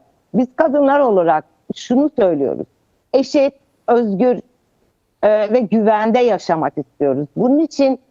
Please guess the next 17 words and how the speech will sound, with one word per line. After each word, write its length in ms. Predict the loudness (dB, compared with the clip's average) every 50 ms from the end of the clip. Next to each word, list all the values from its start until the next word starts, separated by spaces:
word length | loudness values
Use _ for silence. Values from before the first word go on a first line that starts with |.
| _ _ _ _ _
her 240 | -2 0 0 0 0
gün 360 | 0 0 0 0 0 -2 -6 _ _ _ _ _ -2
öldürülen 560 | 0 0 0 0 0 0 2 0 0 0 0
her 300 | 0 0 0 0 0 0
bir 160 | 0 0 0
kadının 480 | 0 0 0 0 0 0 0 0 0 2
arkasından, 960 | 2 2 2 0 0 -2 -4 -4 -4 -4 -2 0 2 2 2 2 0 -2 -4 _ _ _ _ _ _ _ _ -2 0
e, 480 | 2 2 2 2 2 0 0 -2 -4 -6 -4
çığlık 420 | -2 0 0 2 2 0 -2 _ -2
çığlığa 460 | 0 2 2 2 2 2 2 2 2
bağırıyoruz 600 | 2 2 2 2 2 2 2 2 0 0 -2 -2
ülkenin 540 | -2 -2 -2 -2 -2 -2 0 0 -2 -2 -2
her 340 | 0 0 2 2 2 0
bir 140 | 0 0 0
yerinden. 560 | 0 0 0 0 0 -2 -2 -4 -4 -6 -6 -8 _ _ _ _ _ _ _ _ -4
Biz 220 | -2 -2 -2 _
kadınlar 600 | -2 -2 0 0 0 0 2 2 2 0 0 -2